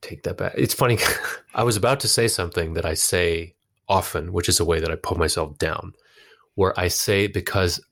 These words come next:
I say that because I don't write lyrics, that I'm not a songwriter. I often say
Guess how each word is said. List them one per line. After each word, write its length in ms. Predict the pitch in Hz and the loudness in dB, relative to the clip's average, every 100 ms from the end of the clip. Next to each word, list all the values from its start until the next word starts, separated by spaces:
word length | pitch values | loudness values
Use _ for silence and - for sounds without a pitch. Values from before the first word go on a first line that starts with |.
| _ _ | _ _
I 60 | 98 | -2
say 200 | - 110 | 2 4
that 200 | 101 95 | 2 0
because 260 | 95 95 90 | -2 0 2
I 100 | 87 | 4
don't 220 | 87 - | 2 2
write 240 | 87 87 | 0 0
lyrics, 640 | 82 82 92 98 - - - | 0 2 2 2 0 -2 -2
that 100 | 90 | 0
I'm 140 | 85 | 0
not 160 | 80 80 | 0 -2
a 40 | |
songwriter. 760 | 80 - 82 82 82 80 82 82 _ - _ | 0 2 2 2 2 0 0 -4 _ -20 _
I 140 | 98 90 | -2 0
often 340 | 85 - 87 | 0 0 0
say 560 | - 92 87 87 87 | 0 2 2 0 -2